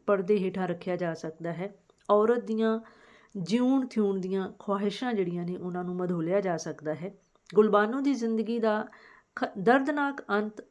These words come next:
ਪਾਠਕਾਂ ਨੂੰ ਕਹਾਣੀ ਦੇ ਅੰਤ ਵਿੱਚ ਬਹੁਤ ਬੁਰੀ ਤਰ੍ਹਾਂ ਝੰਜੋੜ ਜਾਂਦਾ ਹੈ। ਇਸ ਤਰ੍ਹਾਂ ਕਹਾਣੀ ਦਾ ਮੁੱਖ ਵਿਸ਼ਾ ਗੁਲਬਾਨੋ ਦੇ ਬੰਦਸ਼ਾਂ ਭਰੇ ਜੀਵਨ ਨੂੰ ਬਿਆਨਦਿਆਂ ਹੋਇਆਂ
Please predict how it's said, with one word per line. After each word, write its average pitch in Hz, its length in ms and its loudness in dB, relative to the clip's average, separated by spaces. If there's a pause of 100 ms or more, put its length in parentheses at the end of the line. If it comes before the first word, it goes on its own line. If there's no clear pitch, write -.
(120)
ਪਾਠਕਾਂ 196 500 -2
ਨੂੰ 190 280 -4
ਕਹਾਣੀ 175 320 -4
ਦੇ 170 200 -4
ਅੰਤ 160 180 -12
ਵਿੱਚ 175 200 -8
ਬਹੁਤ 202 300 -4
ਬੁਰੀ 160 240 -8
ਤਰ੍ਹਾਂ 165 260 -6 (300)
ਝੰਜੋੜ 220 340 6
ਜਾਂਦਾ 135 300 -6
ਹੈ। - 200 -18 (640)
ਇਸ 277 220 2 (300)
ਤਰ੍ਹਾਂ 285 240 -2
ਕਹਾਣੀ 220 440 0
ਦਾ 240 180 0
ਮੁੱਖ 240 360 0
ਵਿਸ਼ਾ 208 480 0
ਗੁਲਬਾਨੋ 202 720 2
ਦੇ 277 220 0
ਬੰਦਸ਼ਾਂ 247 560 0
ਭਰੇ 208 300 0
ਜੀਵਨ 185 360 -2
ਨੂੰ 185 200 -2
ਬਿਆਨਦਿਆਂ 156 460 -4
ਹੋਇਆਂ 165 300 -6